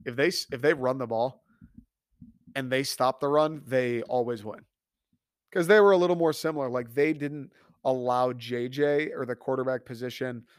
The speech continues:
to play as much of a part. Like, J J runs it a bunch. A lot of passing downs, J J scrambles around and makes shit happen.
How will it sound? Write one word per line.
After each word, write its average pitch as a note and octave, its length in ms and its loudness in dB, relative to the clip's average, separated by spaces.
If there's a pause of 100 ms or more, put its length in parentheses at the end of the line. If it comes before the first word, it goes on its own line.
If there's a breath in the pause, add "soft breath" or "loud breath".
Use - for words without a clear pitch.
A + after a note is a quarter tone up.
(240 soft breath)
to - 100 -8
play C3+ 420 0
as A#2 120 -4
much B2+ 200 -4
of A#2 100 -6
a A2+ 60 -2
part. B2+ 320 0
Like, C3 200 -6
J C3+ 260 0
J F3+ 200 2
runs A#2+ 380 -4
it B2 80 -6
a A2+ 40 -4
bunch. A#2 360 -4 (420)
A C#3 60 2
lot D#3 240 8
of D3 80 4
passing C#3+ 400 0
downs, C3 260 -2
J C#3 240 -2
J C3 180 -2
scrambles B2+ 520 -6
around B2 300 -4
and B2 120 -10
makes A#2+ 200 -8
shit A#2+ 180 -6
happen. A#2 420 -6